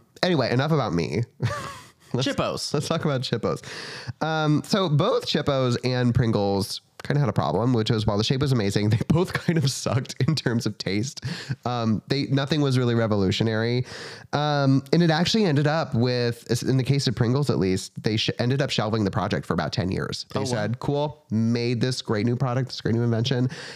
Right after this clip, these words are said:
Speaker 1: Not super, not super exciting. People really aren't digging it. Didn't really take off.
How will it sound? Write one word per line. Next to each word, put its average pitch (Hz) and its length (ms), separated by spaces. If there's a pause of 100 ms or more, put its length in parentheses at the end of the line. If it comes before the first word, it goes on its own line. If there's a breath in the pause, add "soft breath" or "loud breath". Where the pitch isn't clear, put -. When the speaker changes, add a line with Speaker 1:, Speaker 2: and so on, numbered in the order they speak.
(760 loud breath)
Speaker 1:
Not 180 200
super, 185 460
not 156 280 (340)
super 156 200
exciting. 135 420
People 127 280
really 117 260
aren't 113 260
digging 110 260
it. 71 240 (760)
Didn't 131 180
really 127 160
take 120 200
off. 117 280